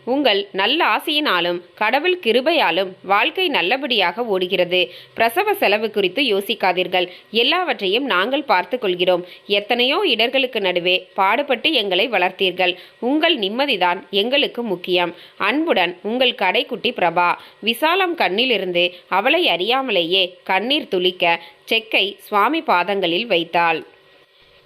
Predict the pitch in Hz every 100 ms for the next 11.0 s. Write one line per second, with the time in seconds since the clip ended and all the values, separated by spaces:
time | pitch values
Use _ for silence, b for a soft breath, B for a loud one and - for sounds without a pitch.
0 | - 208 247 226 185 180 - - - 240
1 | 240 415 220 202 202 180 180 - 190 196
2 | 233 277 415 415 247 285 262 185 220 262
3 | 208 175 165 190 180 - 202 240 339 302
4 | 185 240 302 311 254 165 196 202 180 180
5 | 175 - B - 185 226 226 277 220 185
6 | 185 175 175 170 B B 214 262 339 214
7 | 240 240 190 185 180 180 175 B - 208
8 | 196 185 185 208 247 339 339 269 202 -
9 | 403 339 - 220 214 208 196 208 262 202
10 | 180 175 175 226 294 277 175 156 196 180